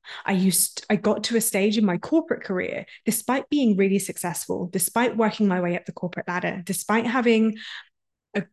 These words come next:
dream job with a dream office in the heart of London where I got to dress up every day, I got to do the whole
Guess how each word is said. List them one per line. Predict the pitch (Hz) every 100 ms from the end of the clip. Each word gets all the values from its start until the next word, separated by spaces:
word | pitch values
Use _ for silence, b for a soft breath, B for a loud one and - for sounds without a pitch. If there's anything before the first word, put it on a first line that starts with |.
| _ -
dream | 262 269 240
job | 226 190 190 196 -
with | 196 190 185
a | 202
dream | 170 196 240 254
office | 214 208 202 202 202
in | 185
the |
heart | 175 220 220
of | 220
London | 202 190 185 185 185 185
where | 185 190 180 185 175 -
I | -
got | 202 196 -
to | 190
dress | - 185 -
up | 262 262
every | 254 247
day, | 247 233 233 226 220 226 -
I | 190
got | 180 - 185 -
to | 208
do | 170 202 185
the | 185
whole | 190 196 185